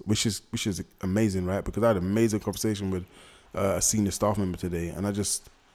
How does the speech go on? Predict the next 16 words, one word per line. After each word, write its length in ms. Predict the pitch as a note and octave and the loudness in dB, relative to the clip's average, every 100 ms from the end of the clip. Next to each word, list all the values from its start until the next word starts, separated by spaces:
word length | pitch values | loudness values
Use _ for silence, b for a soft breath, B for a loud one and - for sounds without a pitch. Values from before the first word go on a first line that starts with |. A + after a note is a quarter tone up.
| b b b _ | b b b _
I 120 | - B2+ | 2 4
can 160 | D#3 | 4
tell 240 | C3 C3+ A2+ | 6 8 8
a-, 120 | G#2+ | 6
authentic 600 | - G#2+ G#2 A#2 F2+ E2 | 0 -2 -2 -2 -4 -2
people, 280 | G2+ F2+ F2 | -2 -2 -4
right? 200 | F2 - | -4 -2
I 140 | G#2+ | -2
think 240 | - G#2 | -2 0
what's 180 | G#2 G2 | 0 0
one 300 | G2 A2 C3 | 0 2 4
advantage 340 | A2+ A2 G#2 G2+ | 4 2 2 0
about 180 | D#2+ | -2
being 180 | F#2 G2 | -2 -2
streetwise 640 | - - G2+ E2+ E2+ F#2+ | -4 -4 -4 -2 0 0
and 180 | F2+ E2+ | -2 -6